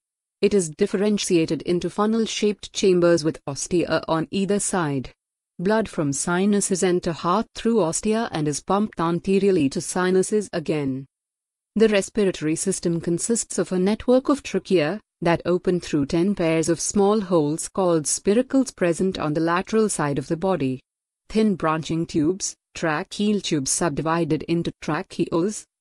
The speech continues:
carry oxygen from the air to all the parts. The opening of the spiracles is regulated by the sphincters.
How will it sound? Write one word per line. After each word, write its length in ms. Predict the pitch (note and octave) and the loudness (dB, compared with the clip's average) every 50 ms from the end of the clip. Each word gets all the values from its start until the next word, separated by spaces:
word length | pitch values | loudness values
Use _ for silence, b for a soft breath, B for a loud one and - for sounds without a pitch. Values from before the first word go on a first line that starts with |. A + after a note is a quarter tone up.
| _ | _
carry 300 | - A3 G#3 G3 F3+ F3 | 0 2 2 4 4 4
oxygen 560 | D#3+ D3 C#3+ - - - F#3 - - D#3 C3+ C3+ | 2 0 -2 -4 -4 -4 -2 0 0 0 0 0
from 240 | - F3 D#3+ E3 | -2 -2 -2 0
the 140 | D#3+ D#3+ - | 0 0 0
air 200 | F#3+ G3+ A3 A#3 | 0 0 0 0
to 140 | - A#3 - | 0 -2 -2
all 260 | - F3 F3 F#3 F#3+ | 0 2 2 2 2
the 80 | F3+ F#3+ | 0 -2
parts. 640 | - - G3 F3+ D3 B2+ - - _ - - - - - _ _ _ _ _ _ _ _ | -2 -2 -2 -2 -2 -4 -6 -10 _ -12 -12 -12 -14 -16 _ _ _ _ _ _ _ _
The 140 | - G3+ - | 0 2 4
opening 360 | G#3+ A#3+ A3+ - C4 C#4 C#4 | 2 2 4 4 4 6 6
of 140 | C4+ C4+ - | 4 4 2
the 80 | C#4 C4 | 0 0
spiracles 680 | - - - G3+ F#3 G3 - - A3 A3+ A3 - - | 0 0 0 0 0 0 0 0 -2 -2 -2 -4 -2
is 220 | - G3+ F#3+ F3 F3+ | 0 0 0 2 0
regulated 640 | F#3+ F#3+ F#3 A3 G3+ G3 F#3+ F#3+ G#3+ G#3 F#3 E3+ | 0 2 2 2 4 4 4 2 2 -2 -2 -2
by 160 | D#3+ D#3+ D3+ | -2 -2 0
the 80 | C#3 C#3+ | 0 -2
sphincters. 840 | C#3 - - - F#3 E3+ - - _ E3 C#3+ C3+ C3 A#2+ - - | -4 -4 -2 0 0 0 -2 -4 _ -6 -4 -4 -4 -4 -6 -8